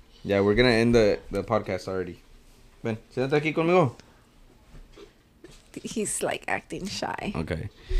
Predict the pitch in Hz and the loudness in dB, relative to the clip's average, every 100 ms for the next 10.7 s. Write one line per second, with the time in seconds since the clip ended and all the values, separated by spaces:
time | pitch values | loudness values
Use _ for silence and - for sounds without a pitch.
0 | - - - - - - - - 104 123 | -2 -6 -2 -2 -2 -6 -12 2 8 10
1 | 117 113 110 107 117 117 113 - - - | 10 10 8 8 10 10 6 -2 -12 -12
2 | - - - - - - - - - - | -12 -16 -16 -16 -16 -2 4 6 4 -2
3 | - - - - 92 - 67 - 90 110 | -6 -6 -4 -2 -4 -2 -4 0 6 8
4 | 104 - - - - - - - - - | 8 2 -16 -14 -16 -18 -20 -20 -20 -20
5 | - - - - - - - 190 165 202 | -20 -20 -20 -20 -20 -6 0 0 0 -2
6 | 160 160 143 196 196 165 160 - - 117 | 0 -2 -2 -2 -2 -4 -6 -6 -6 -6
7 | 175 131 - - - 175 - 147 - 175 | -6 -8 -10 -10 -4 -4 -2 -4 -4 -8
8 | 160 - - - - - - - - - | -8 -12 -16 -14 -14 -18 -20 -20 -20 -14
9 | - - - - 90 87 85 85 85 82 | -12 -10 -10 -8 -4 -2 -2 -2 -2 -2
10 | 85 - 85 85 113 107 | -2 -2 -2 -2 -4 -4